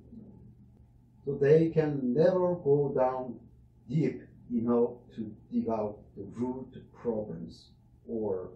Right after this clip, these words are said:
root causes. So they will never tell you about root, and they will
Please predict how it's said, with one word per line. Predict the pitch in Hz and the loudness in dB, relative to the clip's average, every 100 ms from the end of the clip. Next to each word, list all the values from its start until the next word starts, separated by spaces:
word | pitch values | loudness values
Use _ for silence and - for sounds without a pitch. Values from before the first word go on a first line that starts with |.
| - | -12
root | 110 104 - | -10 -10 -12
causes. | - 139 120 - - - - - _ _ _ - - - _ _ | -8 -4 -4 -4 -12 -18 -20 -20 _ _ _ -20 -20 -20 _ _
So | 113 - | -6 2
they | 127 | 4
will | 131 120 | 4 4
never | 113 190 202 | 4 2 2
tell | - 175 | 2 4
you | 160 | 6
about | - 113 - | 4 -2 -2
root, | 113 92 - - _ _ _ _ _ _ _ _ - _ - 113 | -4 -4 -10 -16 _ _ _ _ _ _ _ _ -20 _ -16 -8
and | 113 110 104 - - _ _ _ _ 127 | -6 -6 -10 -14 -20 _ _ _ _ -6
they | 127 | 0
will | 120 117 | 2 2